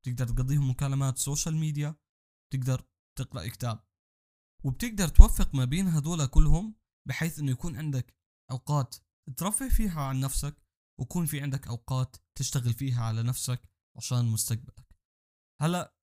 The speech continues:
بالنهاية هم أربعة وعشرين ساعة، والدقيقة اللي بتروح، بتروح من عمرك، ورح يجي يوم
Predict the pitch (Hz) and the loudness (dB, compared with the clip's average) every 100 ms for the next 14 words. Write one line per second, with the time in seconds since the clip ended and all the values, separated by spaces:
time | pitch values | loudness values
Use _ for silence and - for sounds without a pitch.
0 | - 208 208 185 190 175 160 143 131 127 | -8 -4 0 2 2 2 2 2 0 0
1 | 120 - 127 117 117 - - _ _ _ | -2 0 0 0 -2 -8 -12 _ _ _
2 | _ _ - 135 147 160 175 156 147 - | _ _ -2 2 4 4 2 2 12 12
3 | - 165 165 - - 139 139 127 127 107 | 12 2 -2 -8 -8 -4 -4 -2 -4 -4
4 | 131 123 - _ _ - 123 120 151 127 | -4 -4 -6 _ _ -8 -6 0 0 0
5 | 123 123 135 185 | 0 0 0 -2